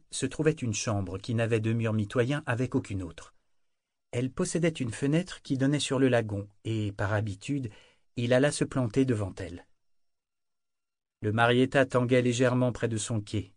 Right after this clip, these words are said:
une seule lanterne éclairait son pont. Tout allait bien.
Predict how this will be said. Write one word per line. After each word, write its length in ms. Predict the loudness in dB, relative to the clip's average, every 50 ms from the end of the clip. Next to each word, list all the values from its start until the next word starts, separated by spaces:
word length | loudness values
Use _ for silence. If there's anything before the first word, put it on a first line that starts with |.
| _ _ -6
une 180 | -4 -4 -4
seule 300 | -4 -4 0 2 2 2
lanterne 520 | 2 2 0 0 0 0 0 0 2 2 -2
éclairait 360 | -2 0 -2 0 0 0 -2
son 180 | -2 -4 -6 -6
pont. 300 | -4 -4 -4 -4 -4 -6 _ _ _ _ _ _ _ _ _ _ _ _ -4
Tout 160 | -4 0 2
allait 200 | 4 4 4 4
bien. 200 | 2 0 -4 -10